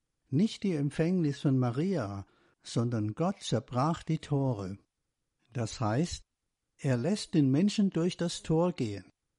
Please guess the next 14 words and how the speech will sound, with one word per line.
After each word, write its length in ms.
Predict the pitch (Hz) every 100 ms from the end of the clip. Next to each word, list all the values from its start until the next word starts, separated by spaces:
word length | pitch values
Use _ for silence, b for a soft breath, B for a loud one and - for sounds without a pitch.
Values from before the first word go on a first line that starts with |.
| _ _ _ _
Gepriesen 680 | 139 135 131 190 233 - 131
sei 340 | - 143 165
Gott. 480 | 156 147 143 - - b _ _ _ _ _ _ _ _ _ _ _ _ _ -
Was 260 | 113 143 -
hat 220 | 175 -
er 140 | 151
getan? 640 | 165 143 - 101 107 185 196 _ _ _ _ _ _ -
Er 180 | 147
hat 260 | 165 - -
alle 260 | 180 233 233
Tore 360 | 160 165 185
des 220 | 160 143 -
Feindes 440 | 131 156 165 -
genommen. 580 | 147 127 107 107 95